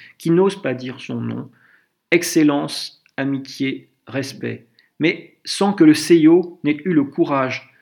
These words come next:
d'inclure la référence à la Déclaration universelle des droits de l'homme dans sa charte olympique. Chers collègues, mesdames, messieurs, cher Jean-Noël Missa,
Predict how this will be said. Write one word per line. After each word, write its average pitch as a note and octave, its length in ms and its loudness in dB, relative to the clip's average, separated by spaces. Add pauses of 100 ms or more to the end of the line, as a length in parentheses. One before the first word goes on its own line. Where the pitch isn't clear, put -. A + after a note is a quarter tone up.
(160)
d'inclure C#3 600 -4 (120)
la C3 120 -4
référence B2+ 880 -6
à C3+ 60 -10
la B2+ 100 -6
Déclaration C#3+ 840 -4
universelle C3+ 640 -4
des B2+ 80 -4
droits A#2+ 200 -4
de A#2+ 60 -2
l'homme B2 260 -4 (460)
dans C3 440 -8
sa A#2+ 200 -8
charte - 320 -6
olympique. G#2+ 680 -12 (960)
Chers F3 320 -4
collègues, D3 600 0
mesdames, C#3 300 -2
messieurs, C#3 600 -4 (560)
cher - 340 -6
Jean-Noël B2 440 -4
Missa, B2 580 -10